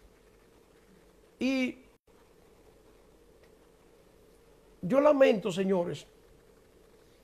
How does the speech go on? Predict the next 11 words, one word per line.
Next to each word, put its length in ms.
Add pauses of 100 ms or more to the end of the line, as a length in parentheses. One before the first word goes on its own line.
(100)
que 100
el 160
país 560 (300)
esté 240
pasando 480
por 200
esta, 260 (1400)
que 120
tenga 340
que 120
votar 560